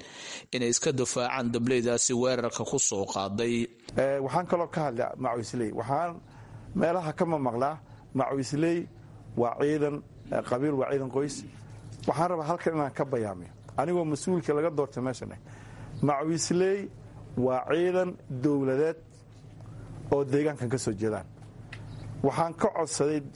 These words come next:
Speaker 2: jiifafka Dhadhaab ku wada nool dhammaantood intay yihiin. Haddaad haysaan dhalinyaro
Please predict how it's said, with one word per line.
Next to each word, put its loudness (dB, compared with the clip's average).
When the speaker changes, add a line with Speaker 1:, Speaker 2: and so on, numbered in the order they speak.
Speaker 2:
jiifafka 2
Dhadhaab 2
ku -12
wada 2
nool 0
dhammaantood -2
intay -4
yihiin. -4
Haddaad 2
haysaan 0
dhalinyaro 2